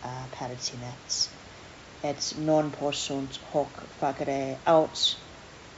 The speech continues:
ali-, aliis hominibus auctoribus, id est auctoritate praeditis, aut industria propria, id est non possunt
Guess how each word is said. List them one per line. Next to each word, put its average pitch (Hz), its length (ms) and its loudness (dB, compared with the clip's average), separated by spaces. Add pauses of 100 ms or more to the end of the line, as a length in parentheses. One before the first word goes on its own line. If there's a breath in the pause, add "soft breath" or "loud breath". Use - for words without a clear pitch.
(140)
ali-, 156 340 6 (100)
aliis 156 500 2
hominibus 143 680 0
auctoribus, 175 1000 2 (260)
id 135 80 -4
est 135 280 -6
auctoritate 139 960 -2
praeditis, 160 920 0 (680)
aut 156 380 8
industria 139 560 -4 (120)
propria, 127 420 -6 (160)
id 139 120 -2
est 135 300 -4 (640)
non 156 260 4
possunt 143 760 -2